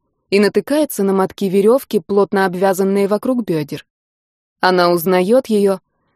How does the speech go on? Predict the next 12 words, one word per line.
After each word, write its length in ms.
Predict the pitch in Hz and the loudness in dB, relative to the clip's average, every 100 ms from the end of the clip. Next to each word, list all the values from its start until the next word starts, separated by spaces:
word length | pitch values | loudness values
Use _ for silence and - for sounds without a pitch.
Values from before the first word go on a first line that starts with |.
| _ | _
Это 320 | 285 - 233 | -2 0 0
одна 260 | 196 196 196 | 0 0 0
из 100 | 185 | 0
веревок 420 | 196 202 226 254 | 2 2 2 -2
Джейка. 520 | 226 226 156 - 165 - _ _ | -2 -2 -2 -8 -14 -16 _ _
Он 200 | 185 190 | -2 0
купил 260 | 196 190 | -2 -2
ее 280 | 185 185 185 | -2 0 -2
для 140 | 175 185 | 0 0
домашних 460 | 190 185 185 190 | 0 0 -2 -2
занятий 440 | 180 190 196 240 262 | -2 -2 -2 -4 -6
фитнесом. 600 | 214 - 151 - 151 | -6 -6 -8 -8 -12